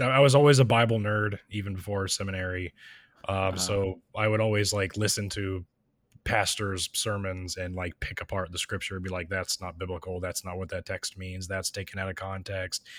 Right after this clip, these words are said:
Speaker 1: If you read the next verse, it actually means this." So, like, I was always, like, nitpicky. There is a position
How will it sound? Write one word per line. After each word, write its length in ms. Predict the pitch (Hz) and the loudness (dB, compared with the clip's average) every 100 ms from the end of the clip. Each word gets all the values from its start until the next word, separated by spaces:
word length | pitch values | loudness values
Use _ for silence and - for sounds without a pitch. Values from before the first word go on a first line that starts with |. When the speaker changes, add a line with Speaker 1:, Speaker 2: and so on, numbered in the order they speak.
| - | -10
Speaker 1:
If 160 | 123 - | -8 -4
you 80 | 156 | 2
read 180 | 185 | 2
the 80 | 165 | 2
next 280 | 160 170 - | 0 0 0
verse, 240 | 143 127 | 0 0
it 60 | 131 | 0
actually 240 | 123 - | 0 0
means 180 | 117 113 | -2 0
this." 180 | 110 - - - | -2 -2 -8 4
So, 120 | 175 | 8
like, 80 | 170 | 12
I 40 | |
was 140 | 170 175 | 12 12
always, 220 | 190 160 | 12 12
like, 140 | 143 | 10
nitpicky. 560 | 120 123 113 98 92 82 - - - - | 8 4 2 -2 -6 -8 -16 -20 -20 -6
There 300 | 117 120 160 | 2 6 8
is 140 | 165 | 8
a 60 | 147 | 6
position 720 | 139 117 165 - 120 101 98 | 6 6 4 4 2 0 -4